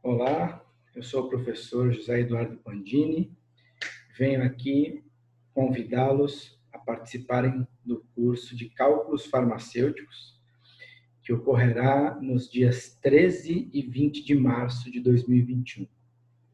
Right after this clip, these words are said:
Tá? O curso será ministrado pela Escola de Saúde Virtual, será totalmente, é, remoto, né, online.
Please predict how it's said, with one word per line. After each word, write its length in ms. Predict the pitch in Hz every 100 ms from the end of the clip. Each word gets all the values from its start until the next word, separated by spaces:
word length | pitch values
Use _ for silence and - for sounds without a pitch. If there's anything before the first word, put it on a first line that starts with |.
| _ _
Tá? 340 | - - - - - - - _ _
O 160 | 127 127
curso 360 | - 143 139 -
será 320 | - 123 127
ministrado 720 | 131 123 123 - 120 123 120
pela 200 | 117 110
Escola 440 | 113 - 123 120 113
de 100 | -
Saúde 380 | - 110 107
Virtual, 840 | - 110 - 113 139 190 208 - -
será 460 | - 117 110 117
totalmente, 1080 | 117 127 127 120 117 117 120 - - 120 123 _
é, 320 | 117 - 92
remoto, 580 | 107 101 107 156 - -
né, 140 | 127 120
online. 580 | 113 104 139 180 202